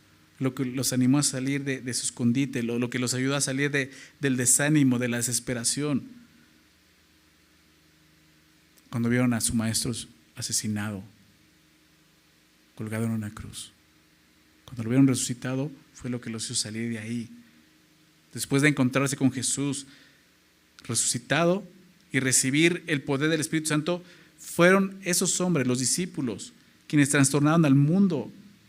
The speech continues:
con el mensaje de un Mesías, de un Mesías muerto y resucitado.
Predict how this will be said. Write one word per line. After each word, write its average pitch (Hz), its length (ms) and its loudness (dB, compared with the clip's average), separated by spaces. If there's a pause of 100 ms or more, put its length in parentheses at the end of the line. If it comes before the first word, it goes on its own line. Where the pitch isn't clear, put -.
con 139 120 -2
el 131 60 4
mensaje 143 400 2
de 151 60 2
un 151 60 4
Mesías, 143 500 0 (180)
de 143 100 -2
un 143 40 2
Mesías 139 320 0
muerto 170 480 0 (320)
y 135 100 -2
resucitado. - 720 -6